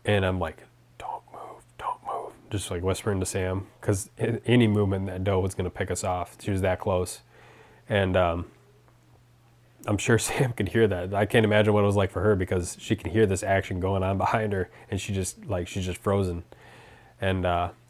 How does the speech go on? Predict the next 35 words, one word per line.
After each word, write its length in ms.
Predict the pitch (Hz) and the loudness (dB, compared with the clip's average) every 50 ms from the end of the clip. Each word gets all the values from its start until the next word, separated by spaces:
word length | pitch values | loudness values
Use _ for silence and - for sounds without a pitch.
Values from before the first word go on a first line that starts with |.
| _ _ _ _ _ _ _ _ _ _ _ _ _ _ _ _ _ _ | _ _ _ _ _ _ _ _ _ _ _ _ _ _ _ _ _ _
eventually 420 | 107 104 117 127 120 - 120 113 | 2 4 6 6 6 6 4 4
the 80 | 104 101 | 4 4
deer, 460 | 95 98 104 101 98 95 95 90 - - - - | 4 4 4 4 4 4 2 0 -4 -6 -2 -2
the 80 | 107 | 2
doe 220 | 98 110 101 104 101 | 4 4 4 4 4
looked 280 | 98 104 101 - - | 4 2 2 2 2
up. 200 | 101 92 92 - | 2 2 2 0
I 60 | 92 | 0
wasn't 300 | 90 101 113 104 101 98 | 4 4 4 4 4 2
wearing 200 | 101 101 95 95 | 2 2 2 0
any 120 | 98 95 92 | 0 -2 -2
face 320 | - - 104 104 98 - | 0 2 2 2 2 2
mask 320 | 110 104 101 98 - - - - - - _ - | 0 0 0 0 -2 -8 -14 -20 -20 -20 _ -2
or 140 | 110 107 104 | 0 2 2
anything. 480 | 104 104 98 - 110 104 104 104 98 - - _ _ | 2 2 0 0 0 0 0 -2 -4 -8 -16 _ _
I 120 | - - 120 | -4 2 4
take 140 | 139 131 | 6 6
that 100 | 120 117 | 6 6
back. 200 | 110 107 104 98 | 6 6 4 4
I 40 | - | 2
was 100 | 98 101 | 2 4
wearing 160 | 110 117 113 | 4 4 4
a 60 | 104 98 | 4 4
face 260 | - 107 104 95 - | 4 4 4 4 2
mask, 300 | 101 92 92 92 - - | 0 -2 -2 -2 -2 -2
but, 100 | 95 92 | -2 0
I 20 | |
mean, 120 | 98 98 98 | 0 2 2
when 60 | 101 | 2
you're 80 | 104 107 | 4 6
that 200 | 117 117 120 - | 8 6 6 6
close, 300 | - 113 101 98 - - | 4 2 2 2 0 -2
you 80 | 107 | -2
can 80 | 98 95 | -2 -2
s-, 140 | 87 - | -4 -6